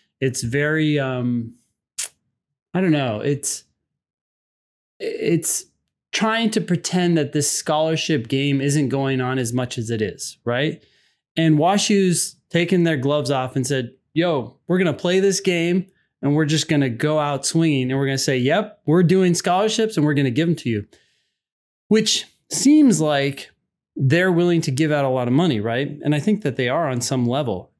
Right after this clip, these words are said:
At the same time, I think this is genius because if someone comes into you,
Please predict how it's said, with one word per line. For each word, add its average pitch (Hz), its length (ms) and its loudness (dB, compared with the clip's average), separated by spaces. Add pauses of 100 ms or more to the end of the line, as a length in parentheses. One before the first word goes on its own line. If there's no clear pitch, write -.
At 135 120 -8
the 143 80 -2
same 208 420 2
time, 147 340 0
I 135 100 -10
think 240 340 -2
this 170 260 -2
is 117 160 -2
genius 135 640 -2
because 170 380 0
if 175 100 -2
someone 285 400 4
comes 190 280 2
into 170 280 0
you, 123 320 0